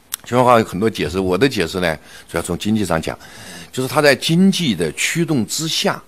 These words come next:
出现了国与国之间相互融合的一个过程啊。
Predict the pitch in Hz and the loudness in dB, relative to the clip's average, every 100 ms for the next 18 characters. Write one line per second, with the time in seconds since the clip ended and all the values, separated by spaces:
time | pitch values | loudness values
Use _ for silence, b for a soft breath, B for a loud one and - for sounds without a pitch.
0 | _ _ b b b b b b b - | _ _ b b b b b b b -10
1 | - 143 139 120 104 76 - 107 113 78 | -2 0 4 4 4 2 2 4 4 2
2 | 80 82 87 82 87 - 107 95 80 69 | 0 0 -2 -4 -2 0 -2 -2 -4 -4
3 | 92 - 78 73 73 - - - - - | -6 -4 -6 -6 -6 -6 -8 -12 -20 -20
4 | - 64 | -14 -12